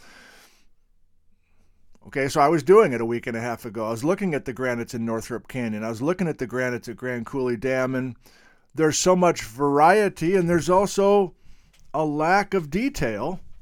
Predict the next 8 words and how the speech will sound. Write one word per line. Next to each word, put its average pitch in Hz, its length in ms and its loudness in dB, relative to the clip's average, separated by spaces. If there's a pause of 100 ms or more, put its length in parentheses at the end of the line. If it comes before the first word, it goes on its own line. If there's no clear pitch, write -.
(920)
with 143 140 -6
the 151 80 -6
petrology 185 920 0
and - 140 6
certainly 160 380 -4
the 143 180 -2
age, 208 480 0
uh, 131 320 0